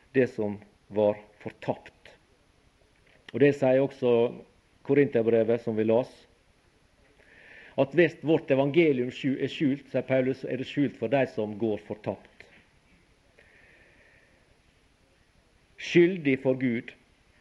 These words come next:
står for Gud i sine egne synder, står for Gud som skyldig, er åndelig død,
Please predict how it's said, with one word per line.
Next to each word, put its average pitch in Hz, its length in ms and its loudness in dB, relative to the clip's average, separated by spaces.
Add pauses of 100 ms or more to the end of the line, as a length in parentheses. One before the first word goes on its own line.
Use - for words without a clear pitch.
(220)
står 151 560 4
for 143 240 2
Gud 143 400 0 (1400)
i 143 140 2
sine 139 240 2 (140)
egne 143 260 -2
synder, 123 480 -4 (640)
står 165 400 4
for 127 180 -2
Gud 135 240 2
som 120 240 -4
skyldig, 135 480 -2 (1300)
er 165 160 2
åndelig 170 420 4
død, 156 380 2